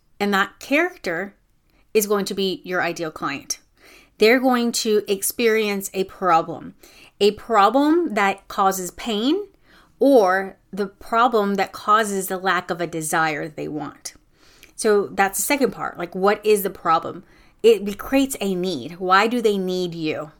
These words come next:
And you get to list all the reasons why this character might need you. That directly relates to them buying that solution which you provide, that product or that service. The next thing that is part of this story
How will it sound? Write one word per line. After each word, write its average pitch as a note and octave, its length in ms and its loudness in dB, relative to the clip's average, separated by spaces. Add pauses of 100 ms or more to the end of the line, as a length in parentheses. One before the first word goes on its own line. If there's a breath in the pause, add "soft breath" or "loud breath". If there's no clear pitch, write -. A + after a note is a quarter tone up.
(240)
And F#3+ 220 0
you F#3+ 80 0
get G3 180 -4
to F#3 120 -6
list F#3+ 320 -4
all G#3 200 2
the B3+ 140 -2
reasons G3+ 420 -4
why F3+ 180 -2
this F3+ 200 -6
character F#3 460 -6
might E3+ 240 -4
need B3+ 260 4
you. F3 300 -4 (680 soft breath)
That F#3+ 540 6 (120)
directly G3+ 520 0
relates F#3 500 -2
to G3+ 180 -2
them F3 300 -2
buying E3 400 -2
that D3 300 -4
solution E3+ 480 -4
which D#3+ 200 -10
you D#3+ 120 -8
provide, F3+ 520 -2 (120)
that F3+ 180 -8
product D#3 500 -6
or D#3 380 -6
that - 180 -8
service. - 600 2 (800 loud breath)
The G#3+ 100 -2
next A#3 360 -2
thing F#3 320 -2
that F#3 140 -4
is F3+ 100 -6
part F3 300 -4
of F3 80 -6
this G3 160 -4
story F3 640 -4